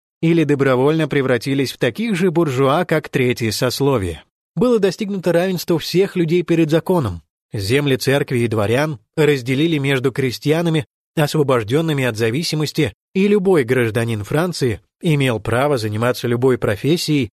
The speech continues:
и занимать любую должность. Народ уже устал от войны и хотел просто в покое и умиротворении наслаждаться плодами своей великой победы.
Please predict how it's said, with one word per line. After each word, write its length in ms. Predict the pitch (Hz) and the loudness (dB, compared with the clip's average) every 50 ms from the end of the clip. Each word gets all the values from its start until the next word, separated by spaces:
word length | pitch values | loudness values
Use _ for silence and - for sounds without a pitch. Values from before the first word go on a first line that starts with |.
| _ _ - | _ _ -4
и 120 | 147 143 143 | -2 -2 0
занимать 460 | 131 123 120 113 107 117 123 - - | -2 -2 -2 -2 -2 -2 -2 -2 -2
любую 340 | 123 113 104 113 110 113 110 | -4 -2 -2 0 0 0 0
должность. 580 | 120 120 113 98 85 82 80 - - - - _ _ _ _ _ _ _ _ _ _ _ _ _ | 0 0 0 -2 -4 -8 -12 -16 -18 -20 -20 _ _ _ _ _ _ _ _ _ _ _ _ _
Народ 440 | - 151 139 139 135 156 208 139 - | -4 -2 0 2 2 2 0 0 0
уже 180 | 143 123 127 147 | 0 0 2 2
устал 340 | 147 131 - - 165 160 151 | 0 0 0 0 0 0 0
от 140 | 131 - | 0 -2
войны 380 | 117 123 117 113 123 160 190 175 | -2 -2 -2 -2 -2 -2 -2 -2
и 40 | 139 | -2
хотел 380 | - - 120 107 - 151 143 | -2 -4 -4 -2 0 -2 -2
просто 460 | - - 127 139 190 208 - - 190 165 | 0 0 0 0 0 0 -2 -4 -6 -6
в 100 | - - | -4 -4
покое 420 | 175 151 - - 156 180 180 170 | -4 -4 -4 -2 0 0 2 0
и 180 | - - 165 156 | 0 0 0 0
умиротворении 840 | 143 131 127 123 117 110 113 113 110 110 127 160 170 165 156 135 | 0 0 0 0 0 0 0 -2 -2 0 0 -2 -2 -2 -4 -4
наслаждаться 720 | 127 117 - - 117 113 110 107 127 120 113 - 127 107 | -4 -6 -4 -4 -2 -2 -2 0 0 -2 -2 -2 -4 -4
плодами 520 | - 120 104 101 101 117 123 143 147 151 | -2 -2 -2 -2 0 0 -2 -2 -2 -4
своей 380 | 139 - - 117 110 113 113 110 | -6 -4 -4 -2 -2 0 -2 -2
великой 440 | 101 107 113 123 127 - 143 127 117 | -4 -4 -4 -4 -4 -2 -4 -4 -2
победы. 480 | - 120 120 131 135 127 98 92 - | -2 -4 -2 0 -2 -2 -2 -4 -12